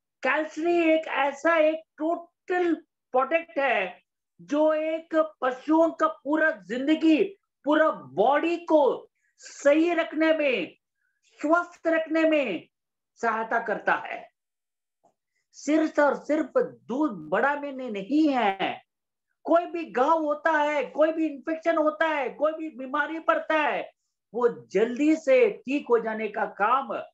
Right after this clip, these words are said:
आपको calcium करवाता है पशुओं में।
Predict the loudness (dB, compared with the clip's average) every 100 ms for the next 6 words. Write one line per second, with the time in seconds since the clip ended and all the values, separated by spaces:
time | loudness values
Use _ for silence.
0 | _ _ -4 -2 -2 2 4 4 0 -6
1 | _ _ -2 -2 -4 -4 -4 -2 0 0
2 | 0 0 -2 -4 -4 -6 -4 -8 -8 -14
3 | -18